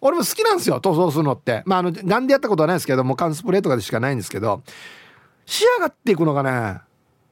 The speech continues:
とっても好きなんですよね、塗装って。綺麗になっていくからね。うん。皆さん、こんこんち。娘は反抗期のリーリーです。こんにちは。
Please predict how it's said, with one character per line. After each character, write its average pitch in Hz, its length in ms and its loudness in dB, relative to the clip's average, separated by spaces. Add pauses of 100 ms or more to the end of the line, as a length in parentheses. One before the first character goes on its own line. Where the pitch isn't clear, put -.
(440)
と 392 80 0
っ - 20 -10
て - 140 0
も 453 80 2
好 440 40 0
き - 140 0
な 226 80 4
ん 180 40 0
で 131 60 -4
す 127 60 -2
よ 135 80 0
ね、 127 100 0
塗 123 140 -2
装 120 200 0
っ 110 60 -4
て。 - 240 -6
綺 180 180 -4
麗 180 120 2
に 190 80 2
な 180 80 0
っ - 40 -6
て - 120 -6
い 127 40 -10
く - 40 -16
か 95 140 -6
ら 90 60 -6
ね。 101 320 -4 (440)
う - 40 -12
ん。 107 600 -10 (1800)
皆 156 160 2
さ 160 160 0
ん、 147 60 -8
こ 175 120 0
ん 165 60 -4
こ 175 140 0
ん 170 100 -2
ち。 147 240 2
娘 160 360 0
は 151 120 2
反 147 200 -2
抗 160 180 0
期 156 100 -2
の 131 100 0
リ 151 180 4
ー - 20 -2
リ 139 140 2
ー - 20 -4
で 98 100 -4
す。 - 180 -12
こ 107 100 -4
ん - 20 -2
に 101 80 -2
ち 113 100 -8
は。 107 180 -4